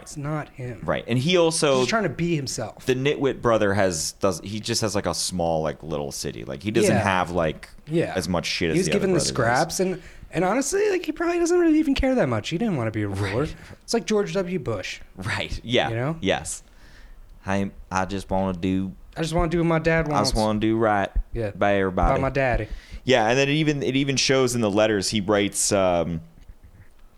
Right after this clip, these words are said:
Speaker 2: like, this, like, here to, like, the contrast of the letters. Actually, we don't even have to really read them, but
Speaker 1: Right.
Speaker 2: essentially, like, the son letters, the, I'll, I'll paraphrase it, but the, the son's letter to the dad is like, "Hey, Dad.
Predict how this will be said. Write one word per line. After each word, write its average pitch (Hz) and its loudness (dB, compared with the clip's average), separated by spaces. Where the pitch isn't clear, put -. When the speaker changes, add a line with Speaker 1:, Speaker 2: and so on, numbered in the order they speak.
Speaker 2:
like, 110 -2
this, - 0
like, 98 0
here 117 -2
to, - -4
like, 104 -2
the 104 -2
contrast 110 0
of 85 -8
the 92 0
letters. 90 2
Actually, 143 -2
we 180 2
don't 208 2
even 151 2
have 120 0
to 101 0
really 90 2
read 85 0
them, 78 0
but 135 0
Speaker 1:
Right. 131 0
Speaker 2:
essentially, 143 2
like, 104 0
the 123 2
son 135 2
letters, 117 0
the, 113 0
I'll, 110 4
I'll 104 4
paraphrase 95 0
it, 80 -6
but 92 -4
the, 95 -2
the 101 -6
son's 120 0
letter 107 2
to 104 -4
the 90 -2
dad 98 2
is 87 -2
like, 87 0
"Hey, 110 0
Dad. 98 2